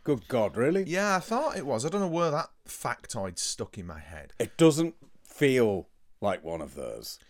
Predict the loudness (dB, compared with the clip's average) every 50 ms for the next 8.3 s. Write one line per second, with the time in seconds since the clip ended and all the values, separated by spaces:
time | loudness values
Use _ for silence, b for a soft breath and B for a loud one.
0 | b b b b b b -10 -8 -4 -4 -4 -4 -2 -2 -2 -2 0 0 0 0
1 | 0 -2 -6 -4 -4 -2 -2 -2 -4 -6 -8 -8 -6 -6 -4 -4 -4 -6 -6 -8
2 | -10 -10 -12 -10 -8 -6 -4 -4 -2 0 -2 0 0 -2 -2 -2 -2 -4 -4 -6
3 | -10 -10 -10 -8 -8 -6 -6 -4 -2 -2 -2 -2 -2 -2 -2 -2 -2 0 -2 -2
4 | -2 -2 -4 -2 -2 -2 -2 -4 -6 -6 -6 -4 -4 -4 -6 -6 -8 -10 -10 -8
5 | -8 -8 -8 -6 -4 -4 -4 -4 -4 -6 -6 -6 -6 -4 -2 -2 0 0 -2 -2
6 | -2 -2 -4 -4 -4 -6 -6 -6 -6 -6 -6 -4 -4 -4 -4 -6 -6 -6 -6 -4
7 | -2 -2 -2 -2 -4 -4 -6 -8 -6 -6 -6 -6 -6 -6 -6 -6 -8 -10 -10 -12
8 | -10 -8 -6 -6 -6